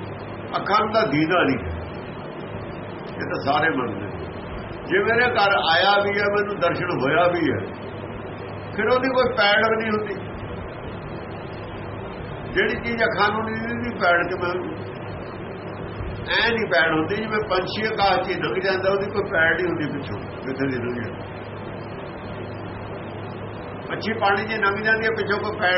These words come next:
ਨਹੀਂ ਹੁੰਦੀ, ਨਿਸ਼ਾਨ ਨਹੀਂ ਹੁੰਦਾ ਵੀ ਇੱਥੇ ਦੀ ਮੱਛੀ ਲੰਘੀ ਹੈ। ਪਾਣੀ ਹੈ, ਪਹਿਲਾਂ ਇੱਧਰ ਉੱਧਰ ਹੁੰਦਾ ਇਕੱਠਾ, ਫਿਰ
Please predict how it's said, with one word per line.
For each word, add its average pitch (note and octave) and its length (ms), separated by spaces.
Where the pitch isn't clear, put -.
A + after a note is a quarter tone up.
ਨਹੀਂ G3+ 100
ਹੁੰਦੀ, G3+ 160
ਨਿਸ਼ਾਨ E3 420
ਨਹੀਂ G#3 120
ਹੁੰਦਾ F#3 240
ਵੀ F3 80
ਇੱਥੇ D#3 280
ਦੀ C#3+ 140
ਮੱਛੀ - 220
ਲੰਘੀ B2 260
ਹੈ। - 120
ਪਾਣੀ G3 320
ਹੈ, G#3 100
ਪਹਿਲਾਂ D#3+ 260
ਇੱਧਰ D#3 220
ਉੱਧਰ G3+ 240
ਹੁੰਦਾ F3+ 160
ਇਕੱਠਾ, D3+ 360
ਫਿਰ A#2 180